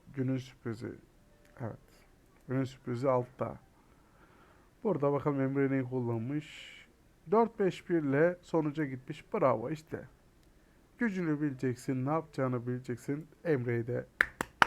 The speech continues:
alkışlayalım. Tebrik edelim. Ee, yok, beraber yapıyoruz. Tebrik edelim. Sen de tebrik et babacığım.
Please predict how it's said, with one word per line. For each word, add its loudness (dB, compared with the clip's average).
alkışlayalım. 2
Tebrik 0
edelim. -2
Ee, 4
yok, 4
beraber 2
yapıyoruz. -4
Tebrik 0
edelim. 2
Sen 6
de 4
tebrik -2
et -4
babacığım. -6